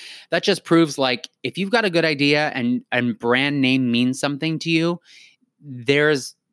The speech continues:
future to be had there, right? So Scoop is back. I know a lot of New Yorkers are being kind of bitchy and snobby about it and being like, "Oh, I can't believe Scoop is at Walmart." But I hate to break it to you, American people shop at Walmart, they buy their clothes at Walmart, and that's where the money's made.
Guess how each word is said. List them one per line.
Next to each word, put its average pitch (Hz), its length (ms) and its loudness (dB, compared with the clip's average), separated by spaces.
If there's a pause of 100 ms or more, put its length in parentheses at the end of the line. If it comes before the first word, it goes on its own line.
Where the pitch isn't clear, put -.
(160)
future 147 400 0
to - 200 -6
be 107 260 -6
had 92 400 -6
there, 82 180 -8
right? 104 260 -6
So 127 120 -8
Scoop - 360 -6
is 117 140 -4
back. 104 320 -2
I 135 60 -2
know 131 140 0
a - 20 2
lot 127 180 0
of 113 100 -4
New 117 120 0
Yorkers 110 400 0
are 104 60 0
being 101 220 -6
kind 107 180 -6
of 92 60 -10
bitchy 101 360 -6
and 95 120 -6
snobby 98 380 -2
about 85 280 -2
it 87 100 -4
and 98 80 -6
being 95 120 -4
like, 95 200 -8
"Oh, - 120 -4
I - 40 -16
can't - 300 -12
believe 131 260 -6
Scoop - 280 -6
is 131 120 -6
at 123 80 -6
Walmart." 123 440 -4
But 120 200 -2 (320)
I 147 60 -2
hate 156 100 0
to 117 60 -4
break 110 200 0
it 113 60 -18
to 139 80 -2
you, 151 200 2 (540)
American 135 540 0
people 123 520 0 (380)
shop - 420 -4
at 113 60 -4
Walmart, 123 400 2
they 123 60 -4
buy 110 160 -2
their 101 120 -2
clothes 127 360 -2
at 131 80 -2
Walmart, 120 340 0
and 113 120 -6
that's 113 180 -8
where 110 120 -2
the 101 60 -6
money's 101 400 -2
made. 165 320 0